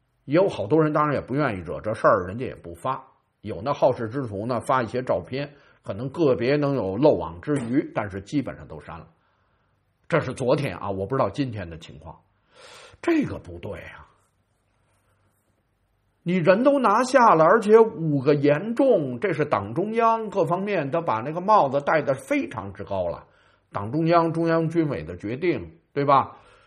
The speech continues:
军纪委的决定，那五大严重都给说得非常到位了。这已经定性了，这人已经回不来了。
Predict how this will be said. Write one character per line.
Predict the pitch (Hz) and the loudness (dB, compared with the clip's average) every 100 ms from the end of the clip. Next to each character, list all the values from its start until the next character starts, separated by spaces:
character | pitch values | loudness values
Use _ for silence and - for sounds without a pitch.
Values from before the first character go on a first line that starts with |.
| _ _ _ | _ _ _
军 | 190 185 | -6 -4
纪 | 151 147 | 0 0
委 | 95 87 | 0 -4
的 | 95 | -8
决 | 98 110 143 | -6 -6 -2
定， | 185 139 101 95 | -2 -2 -6 -6
那 | 143 | -4
五 | 123 98 90 | -4 -6 -2
大 | 151 139 120 | 2 2 2
严 | 117 127 185 | -2 -4 -2
重 | 202 139 117 | -2 -2 -2
都 | 156 | -2
给 | 123 | -2
说 | - 175 | -4 -2
得 | 156 | -2
非 | 139 240 | -2 -4
常 | 135 113 123 | -4 -4 -2
到 | 104 | -2
位 | 95 107 80 | 0 -2 -4
了。 | 80 - _ _ _ _ _ _ _ | -10 -18 _ _ _ _ _ _ _
这 | 240 | -2
已 | 147 | -2
经 | 127 160 | -4 -8
定 | 220 165 | -6 -6
性 | 262 269 | -6 -6
了， | 123 101 | -6 -4
这 | 196 | -4
人 | 151 190 | -2 -4
已 | 120 | -6
经 | 95 | -10
回 | - 92 | -10 -8
不 | 160 208 | -6 -6
来 | 82 69 | -6 -12
了。 | 71 - | -18 -20